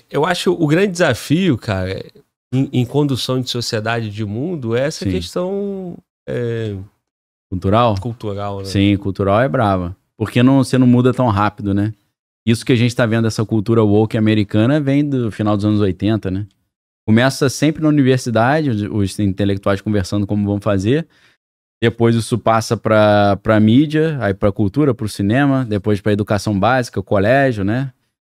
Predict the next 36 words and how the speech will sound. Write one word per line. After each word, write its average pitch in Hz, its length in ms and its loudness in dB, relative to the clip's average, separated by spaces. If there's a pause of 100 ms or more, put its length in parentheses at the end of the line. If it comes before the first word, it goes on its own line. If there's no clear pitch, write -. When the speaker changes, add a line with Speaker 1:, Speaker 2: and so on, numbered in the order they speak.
(440)
Speaker 2:
Ensino 120 320 2
fundamental, 117 680 2
ensino 107 280 0
médio, 120 560 2
é 101 140 -4
bem 117 200 2
devagarinho, 139 540 2
né? 110 100 2
Pra 104 120 -4
você, 98 640 0 (300)
é 101 60 -2
igual 113 200 2
você, 113 180 -8
é 117 120 2
aquela 113 240 2
história 107 280 0
da 104 180 2
cali-, 98 340 -2
cavalinho 98 380 0
de 98 80 0
pau 98 260 0
num 101 100 2
transatlântico. 101 600 -2
É 101 80 -2
isso, 101 220 -4
é 87 40 -4
difícil 98 360 -6
tu 117 120 -6
mandar 120 240 -2
um 123 40 -6
cavalinho 123 400 -4
de 95 80 -10
pau 113 160 -2
Speaker 1:
Aham. 123 60 -2
Speaker 2:
ali, 98 220 -2
né? 92 120 -6